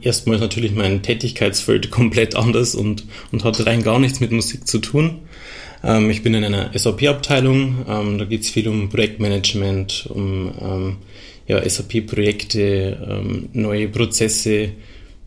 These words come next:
einführen, bestehende Prozesse ändern, ähm, Kommunikation mit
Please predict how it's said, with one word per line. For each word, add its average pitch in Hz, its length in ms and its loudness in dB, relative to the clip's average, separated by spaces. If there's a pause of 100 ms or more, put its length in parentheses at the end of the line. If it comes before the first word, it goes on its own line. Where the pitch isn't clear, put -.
(260)
einführen, 110 1040 2
bestehende 110 420 2
Prozesse 113 580 0
ändern, 107 840 2
ähm, 104 340 -2
Kommunikation 110 840 0
mit - 380 0